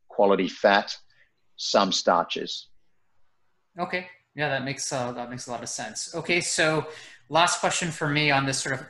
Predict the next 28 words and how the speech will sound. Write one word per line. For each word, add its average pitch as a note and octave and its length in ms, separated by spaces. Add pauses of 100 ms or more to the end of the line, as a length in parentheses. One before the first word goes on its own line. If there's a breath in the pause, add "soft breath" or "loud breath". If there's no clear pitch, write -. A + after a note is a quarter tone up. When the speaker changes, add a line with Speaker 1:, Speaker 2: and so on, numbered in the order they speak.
Speaker 2:
thread, C3+ 340
and C3 120
then B2+ 200
I'll B2+ 140
let B2+ 160
the C#3 100
other B2+ 140
guys B2 320
go. B2 240
But, B2+ 340
um, C#3 440
we, E3 260
we F#3+ 80
talked G#3+ 300
about E3 240
this D#3 200
earlier, D3 280
the C3+ 160
S D3+ 200
C C#3+ 160
D C3+ 220
diet, A2+ 300
the A#2 160
specific - 520
carbohydrate C3+ 680
diet, B2+ 340
which B2+ 260
was B2 320